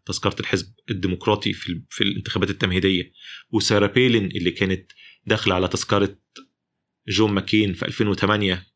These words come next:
ومايك بومبيو وزير الخارجية، وناس غيرهم كتير. كل الناس دي بتنزل عشان تشجع الناخبين إنهم ينزلوا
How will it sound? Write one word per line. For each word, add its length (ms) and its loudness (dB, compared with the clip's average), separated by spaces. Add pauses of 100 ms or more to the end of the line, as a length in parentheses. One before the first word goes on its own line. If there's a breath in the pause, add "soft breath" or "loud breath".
(120)
ومايك 360 2
بومبيو 440 4
وزير 160 2
الخارجية، 640 0
وناس 380 -2
غيرهم 560 -2
كتير. 540 -4 (840)
كل 200 4
الناس 240 2
دي 340 -4 (960)
بتنزل 480 2
عشان 600 0
تشجع 600 0
الناخبين 720 -4
إنهم 280 -4
ينزلوا 600 0